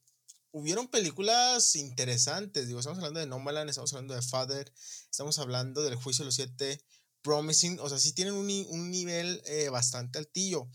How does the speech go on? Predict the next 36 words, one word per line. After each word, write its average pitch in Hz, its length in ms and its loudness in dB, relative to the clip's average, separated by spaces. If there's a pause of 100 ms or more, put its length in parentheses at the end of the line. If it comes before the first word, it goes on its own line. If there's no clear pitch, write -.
(400)
que 135 180 2
a 123 80 2
lo 135 60 -4
mejor 131 240 -2
igual 170 200 0
a 175 80 2
comparación 139 600 2
de, 165 300 2
de 123 120 0
otros 131 300 0
años, 175 340 0
las 127 280 2
fuertes 139 440 0
son 127 500 -4 (100)
nada 131 240 -6
más 131 260 0
dos 131 380 4
o 123 120 -10
tres, - 520 2 (320)
¿no? 147 280 -8
O 135 60 -10
sea, 120 200 -4
por 120 140 -16
ejemplo, 127 340 -10
la 120 220 -6
pasada 156 420 2
era 160 440 2 (100)
Joker, 190 560 -4 (400)
bueno, 143 300 -4 (300)
Joker 143 240 -6
entre 123 180 -6
comillas, 156 560 -2 (420)
eh, 117 240 -4
Parasite 175 640 6
y 170 440 -4
diecisiete. 127 800 4